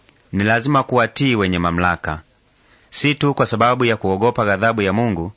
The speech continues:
bali pia kwa sababu dhamiri inadai hivyo. Kwa sababu hiyo hiyo, ninyi hulipa kodi, maana viongozi hao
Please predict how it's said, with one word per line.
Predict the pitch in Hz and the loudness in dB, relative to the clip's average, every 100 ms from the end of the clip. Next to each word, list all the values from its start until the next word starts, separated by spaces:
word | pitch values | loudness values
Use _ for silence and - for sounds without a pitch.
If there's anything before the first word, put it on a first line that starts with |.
| _ _ _ _ _ - | _ _ _ _ _ -2
bali | 92 98 | -2 0
pia | 139 135 123 | 0 2 2
kwa | 117 | 0
sababu | 110 113 123 110 107 117 - | 0 2 2 0 -2 -4 -4
dhamiri | 95 101 123 123 | -2 2 2 2
inadai | 110 104 113 110 98 | 0 2 2 2 0
hivyo. | 104 85 73 76 _ _ _ _ _ _ _ _ _ | -2 -2 -6 -10 _ _ _ _ _ _ _ _ _
Kwa | 95 | -8
sababu | 95 101 123 123 | -2 0 0 2
hiyo | 131 123 | 2 2
hiyo, | 120 123 104 117 117 _ _ _ 98 | 2 2 2 -2 -8 _ _ _ -2
ninyi | 117 127 110 | 0 2 2
hulipa | 110 113 110 95 | 0 0 0 0
kodi, | 110 101 78 78 - _ _ _ _ _ - | 0 0 -2 -8 -12 _ _ _ _ _ -2
maana | 92 101 101 | 0 2 0
viongozi | 95 98 113 131 120 | 0 0 0 0 0
hao | 127 117 110 | 2 2 0